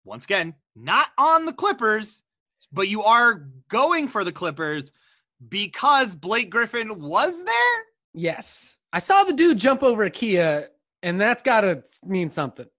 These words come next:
Speaker 1: That's got, that's gotta mean something.
Speaker 2: He didn't jump, he didn't jump over a Kia,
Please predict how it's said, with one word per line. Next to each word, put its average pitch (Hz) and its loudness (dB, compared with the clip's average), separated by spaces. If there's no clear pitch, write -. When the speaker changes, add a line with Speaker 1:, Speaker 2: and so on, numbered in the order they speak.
Speaker 1:
That's 202 -6
got, - -6
that's 233 -2
gotta 254 2
mean 196 -8
something. 147 -2
Speaker 2:
He 339 4
didn't 427 0
jump, 392 2
he 339 4
didn't 403 -2
jump 370 0
over 359 0
a 294 -2
Kia, 311 4